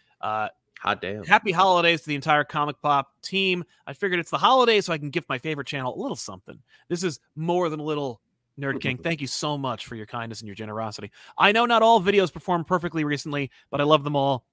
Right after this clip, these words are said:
Speaker 1: I hope none of it gets you down, and you and Tiffany have a great holiday.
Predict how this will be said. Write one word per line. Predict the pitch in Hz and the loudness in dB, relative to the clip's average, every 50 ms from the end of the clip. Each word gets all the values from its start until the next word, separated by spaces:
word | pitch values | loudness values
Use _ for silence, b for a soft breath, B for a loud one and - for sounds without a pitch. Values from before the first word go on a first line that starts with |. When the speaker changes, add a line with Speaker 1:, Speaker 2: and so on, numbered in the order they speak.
| - | -10
Speaker 1:
I | - 127 | -4 -2
hope | 139 143 - | -2 -2 -2
none | 143 147 147 147 | -2 0 0 2
of | 143 127 | 2 0
it | 131 135 127 _ - 123 | 0 -4 -4 _ -12 -6
gets | - 135 127 - - - | -4 -4 -4 -4 -6 -8
you | 127 117 | -8 -6
down, | 117 123 120 120 120 120 123 127 - | -4 -4 -2 -2 -2 -2 -4 -6 -8
and | 120 117 110 107 | -10 -10 -10 -10
you | 110 113 113 | -8 -8 -8
and | 110 104 | -10 -8
Tiffany | - 120 110 117 113 113 | -10 -10 -10 -8 -10 -10
have | - - 117 107 | -8 -8 -8 -8
a | 110 | -8
great | 101 107 107 110 98 | -8 -8 -10 -10 -8
holiday. | 104 110 113 110 110 113 110 107 107 | -6 -4 -2 -2 -2 -2 -4 -6 -8